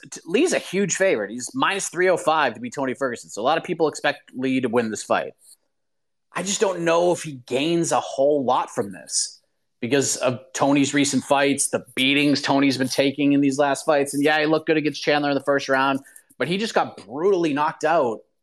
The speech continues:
like, a little over three months ago. That wa-, it wasn't that long ago. May was not that long ago.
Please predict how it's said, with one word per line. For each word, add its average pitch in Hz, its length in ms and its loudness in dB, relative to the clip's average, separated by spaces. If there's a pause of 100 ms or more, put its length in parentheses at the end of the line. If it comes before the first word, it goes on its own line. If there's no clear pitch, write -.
(580)
like, 131 180 -4
a 135 80 0
little 160 260 4
over 151 180 2
three 156 300 -2
months 151 320 0
ago. 82 360 -4
That 175 140 0
wa-, 180 100 2
it 165 140 0
wasn't 190 260 0
that 180 200 0
long 165 240 0
ago. 87 380 -6 (360)
May 185 280 2
was 175 180 2
not 170 220 0
that 175 200 4
long 160 240 2
ago. 92 200 -8